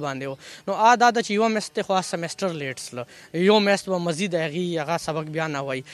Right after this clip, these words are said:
نو سیمسټر چې لیټ سله، واړه اگزامینیشن چې ډیټونه دي، آ مخته سله. چې اگزامینیشن ډیټونه مخته سله، نو هغه نه به یو دا مسله کېږي چې هغې خو په ټایم باندې ډیګري اخیسته وه، نو هغې هغه ډیګري هم اوس لیټ سوه.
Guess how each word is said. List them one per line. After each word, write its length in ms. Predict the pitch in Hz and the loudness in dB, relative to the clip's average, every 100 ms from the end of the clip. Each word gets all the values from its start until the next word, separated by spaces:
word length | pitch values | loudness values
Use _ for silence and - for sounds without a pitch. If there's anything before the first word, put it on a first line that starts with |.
| - 185 | -12 -8
نو 60 | |
سیمسټر 480 | 175 202 190 - 262 | -4 -2 -2 -2 -2
چې 100 | 233 | 0
لیټ 240 | 247 233 226 | 2 2 0
سله، 300 | - 226 196 | 2 2 6
واړه 240 | 214 226 | 8 8
اگزامینیشن 840 | 208 175 170 185 185 202 202 202 | 6 2 -2 -2 -2 -2 -4 -6
چې 120 | 185 | -6
ډیټونه 400 | 175 170 180 202 | -6 -6 -6 -6
دي، 180 | 185 196 | -4 -2
آ 180 | 185 190 | 2 0
مخته 340 | 165 151 - | 0 -6 -10
سله. 200 | 151 156 | -12 -10
چې 100 | 147 | -10
اگزامینیشن 640 | 190 175 190 202 208 233 262 | -8 -4 -4 -2 -2 -2 -2
ډیټونه 520 | 214 202 226 240 233 - - 175 | -2 -2 -2 0 -2 -6 -12 -4
مخته 300 | 214 - 226 | -4 -2 -4
سله، 260 | 226 214 - - | 0 -2 -2 -10
نو 80 | 180 | -4
هغه 220 | 190 220 | 4 4
نه 120 | 220 214 | 4 0
به 100 | 202 | 0
یو 120 | 196 | 2
دا 140 | 208 | 2
مسله 320 | 220 202 202 | 2 -2 -4
کېږي 340 | 185 208 202 185 | -6 -4 -4 -2
چې 60 | |
هغې 200 | 185 165 | -2 0
خو 160 | 202 175 | -2 -4
په 120 | 170 | -4
ټایم 260 | 180 214 202 | 0 0 0
باندې 220 | 185 175 | -6 -4
ډیګري 260 | 165 180 202 | -2 0 0
اخیسته 420 | - 170 - 156 | 0 -6 -4 -4
وه، 100 | 151 - - | -4 -10 -8
نو 60 | 185 | -2
هغې 400 | 190 214 208 262 | 4 4 4 6
هغه 240 | 240 220 | 6 6
ډیګري 420 | 214 185 165 226 254 | 2 0 2 6 6
هم 200 | 226 190 | 4 2
اوس 200 | 156 135 | -4 -8
لیټ 200 | 131 - | -10 -10
سوه. 220 | - | -14